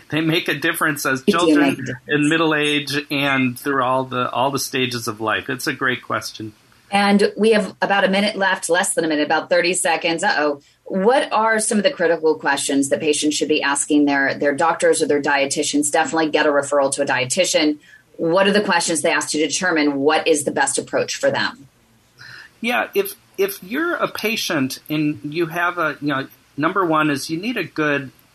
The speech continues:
Speaker 1: you, you need a healthcare provider that, and you believe in them and you wanna work with them. And, and sometimes that's the most important thing is to, you know, engage with your healthcare provider.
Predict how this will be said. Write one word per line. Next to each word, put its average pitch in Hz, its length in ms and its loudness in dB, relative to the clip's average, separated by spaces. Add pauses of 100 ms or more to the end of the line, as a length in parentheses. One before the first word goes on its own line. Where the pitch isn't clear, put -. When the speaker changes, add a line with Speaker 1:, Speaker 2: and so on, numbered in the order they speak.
(140)
Speaker 1:
you, 151 380 -6 (300)
you 160 120 0
need 240 160 -2
a 190 60 -2
healthcare - 480 -2
provider 127 580 0 (320)
that, 135 360 -2
and 131 180 2
you 123 60 2
believe 147 400 0
in 185 100 0
them 170 260 2
and 143 140 2
you 131 80 2
wanna 131 260 2
work 147 360 -2
with 156 200 -2
them. 143 440 0
And, 123 240 -2 (200)
and 131 160 -2
sometimes 165 460 -2
that's 143 220 -2
the 135 80 -4
most 143 340 -2
important 131 420 -6
thing 113 300 -6 (340)
is 131 280 -6
to, 131 280 -2 (140)
you 135 180 -4
know, 123 160 -4
engage 143 720 0
with 143 200 -4
your 135 120 0
healthcare 127 460 -4
provider. 104 460 -6